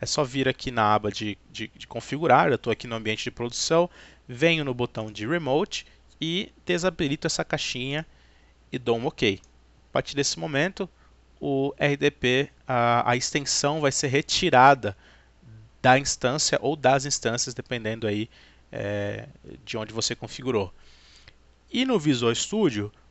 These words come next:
vamos supor que eu não quero mais que o plugin de R D P esteja dentro do meu pacote. Eu não quero mais fazer deploy já com o R D P configurado. Como que eu faço? É só fazer também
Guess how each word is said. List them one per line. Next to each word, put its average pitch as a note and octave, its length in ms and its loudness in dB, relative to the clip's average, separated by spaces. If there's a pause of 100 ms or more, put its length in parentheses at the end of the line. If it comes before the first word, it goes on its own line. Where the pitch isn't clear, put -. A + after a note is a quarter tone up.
vamos G3+ 340 -2
supor D#3 560 -2
que - 320 10
eu D3+ 120 0
não F#3+ 160 -4
quero F3+ 380 2
mais C#3+ 360 0
que - 80 -12
o C3 60 -10
plugin D#3 500 -6
de F3+ 100 -6
R C3 160 0
D A#2+ 120 0
P D3+ 360 0
esteja C#3+ 360 -2
dentro C3+ 280 -4
do D#3+ 120 -6
meu D#3 100 -4
pacote. C#3+ 480 0
Eu B2+ 60 -2
não D#3 100 -4
quero D#3+ 340 4
mais C3+ 200 -2
fazer A#2+ 180 -2
deploy A#2+ 500 2 (320)
já C3 320 8
com - 180 -4
o C3 40 2
R C3 100 2
D B2 120 0
P B2+ 160 -2
configurado. A2+ 600 6
Como G3+ 200 -10
que - 80 -4
eu F#3 40 2
faço? - 460 0
É E3 80 0
só - 160 -2
fazer E3 260 -2
também D3 380 -4